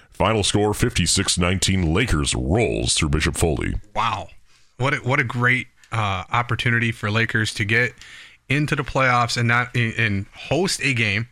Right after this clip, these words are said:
Speaker 2: which not many six and three teams get to do, and then absolutely dominate your opponent, uh, down the stretch. What a great overall win for Lakers, a team,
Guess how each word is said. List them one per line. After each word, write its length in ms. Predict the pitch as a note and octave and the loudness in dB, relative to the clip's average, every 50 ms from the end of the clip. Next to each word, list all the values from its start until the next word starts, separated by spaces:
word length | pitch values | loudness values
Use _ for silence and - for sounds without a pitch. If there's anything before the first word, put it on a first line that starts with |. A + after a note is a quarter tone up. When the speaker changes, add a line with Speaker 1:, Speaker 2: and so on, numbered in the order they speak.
| _ - | _ -6
Speaker 2:
which 420 | A2+ B2 B2 - - - - - - | -2 -2 0 0 0 0 0 -2 0
not 220 | B2 A#2+ C3 A#2 | 0 0 0 2
many 160 | B2+ C3+ D3 | 0 0 0
six 240 | C3+ - C#3 - - | 0 -2 -2 -2 -4
and 80 | B2+ - | -4 -2
three 180 | - C#3+ C3+ | 0 0 0
teams 320 | B2+ - C#3 C3 C3 B2 A#2+ | 0 0 0 0 0 -2 -2
get 160 | - C3+ A#2+ | -2 -4 -2
to 60 | - | -2
do, 260 | G#2+ A#2 A#2+ B2 B2 | 0 0 2 0 0
and 220 | - - A2 G#2+ G#2+ | 0 0 0 2 2
then 180 | A2 A2 A2 - | 2 2 0 2
absolutely 720 | - B2+ C3+ C#3+ - - B2 G#2+ A#2 B2 A#2 G2+ A2 G#2+ | 2 2 2 2 0 -2 -2 -2 -2 -2 -2 -2 -2 -2
dominate 500 | G2 - A2+ A2 A#2 B2 A#2+ A2+ A#2 A2+ | -2 0 0 2 2 2 2 2 2 0
your 180 | - A2+ A2+ A2 | 2 2 2 2
opponent, 540 | G#2 G2 - B2 A2+ A2+ A2 G#2+ G#2+ - - | 0 0 -2 -2 0 0 0 0 -2 -2 -2
uh, 160 | A2+ G#2 G#2 | -2 -2 0
down 280 | G2+ A2+ A2+ A2 G#2+ G#2 | 0 0 0 0 0 0
the 60 | G2+ | 0
stretch. 480 | - - - - A2+ A2+ G#2+ - - - - - - - - - - | -2 -2 0 0 0 0 2 0 -2 -4 -6 -12 -20 -20 -20 -14 -6
What 180 | D3 D#3+ D#3 | -2 0 0
a 60 | A#2+ | 0
great 500 | G#2 - - B2 A2+ A#2+ B2 A#2+ A#2+ A#2 - _ _ _ - _ _ _ - C3 | -2 -4 -6 -6 0 2 2 2 2 0 -2 _ _ _ -20 _ _ _ 0 0
overall 480 | C3+ C#3 C3+ B2+ B2 B2 A#2 A#2 A2 | 2 2 2 2 2 2 4 2 2
win 320 | G#2 G#2+ A#2+ A#2+ A#2+ A#2+ A#2 | 2 2 2 4 2 2 0
for 180 | - - A#2+ | -2 -2 -2
Lakers, 560 | A2+ A2 A#2 A#2 A2+ - B2 A2+ A2+ G#2+ - | 0 2 2 2 2 2 2 2 2 2 0
a 60 | A#2 G#2+ | -2 -2
team, 440 | - - C3+ C3 B2+ B2 A#2+ A#2 | 0 0 0 2 2 0 -2 -2